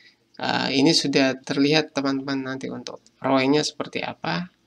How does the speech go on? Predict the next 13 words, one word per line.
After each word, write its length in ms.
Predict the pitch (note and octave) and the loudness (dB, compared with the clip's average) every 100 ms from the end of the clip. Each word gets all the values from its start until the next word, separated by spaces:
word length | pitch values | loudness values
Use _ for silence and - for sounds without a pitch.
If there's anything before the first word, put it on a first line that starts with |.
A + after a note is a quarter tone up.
| _ _ _ | _ _ _
Ini 240 | D3+ D#3 | 2 2
tidak 320 | D3+ - - | 4 2 2
bisa 240 | - - B2 | 0 0 2
stabil 480 | - C#3 C#3 C#3+ C3+ | 2 2 2 2 2
dari 320 | C3 C3 C3 | 0 -2 -4
tahun 240 | B2+ C#3 | -6 -8
ke 80 | - | -10
tahun. 380 | - B2 C3 - - _ _ - - _ _ - - - _ _ _ - _ _ - | -10 -10 -12 -16 -20 _ _ -20 -20 _ _ -20 -20 -20 _ _ _ -20 _ _ 2
Dan 480 | C3+ C3+ C#3+ D3 C#3+ | 8 10 10 8 8
satu 320 | D3+ D3+ E3+ | 8 8 8
informasi 560 | D#3 D3+ D3 D3 - | 6 6 6 4 4
penting 400 | D#3 D3 D#3 C#3+ | 2 2 2 2
buat, 320 | C3+ C3 B2+ | 4 4 2